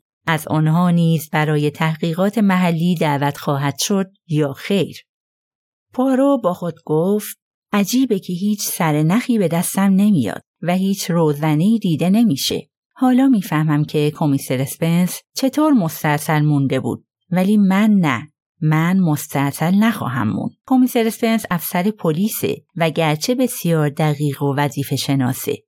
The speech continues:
اما من هرکول پوارو هستم و بیشک برای من روزنه‌ای پیدا می‌شه که نوری در اون خواهد درخشید.» در این افکار بود که ناگهان پایش در چاله آب افتاد و فریادش بلند شد.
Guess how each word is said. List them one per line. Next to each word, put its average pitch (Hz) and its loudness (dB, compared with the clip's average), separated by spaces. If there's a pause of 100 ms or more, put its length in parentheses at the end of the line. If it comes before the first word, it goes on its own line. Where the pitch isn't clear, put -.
(120)
اما 196 0
من 156 0 (420)
هرکول 240 0 (100)
پوارو 156 0
هستم - -6 (300)
و 214 2
بیشک 233 -2
برای 156 0
من 185 2
روزنه‌ای 170 2
پیدا 180 -2
می‌شه 226 2 (100)
که 165 -2
نوری 214 2
در 147 0
اون 151 0
خواهد 156 -4
درخشید.» - -6 (640)
در 233 2
این 262 2
افکار 214 0
بود 196 0
که 180 -4
ناگهان 175 0
پایش 156 0
در 156 0
چاله 175 0
آب 170 0
افتاد 165 0
و 156 0
فریادش 190 0
بلند 139 -2
شد. - -6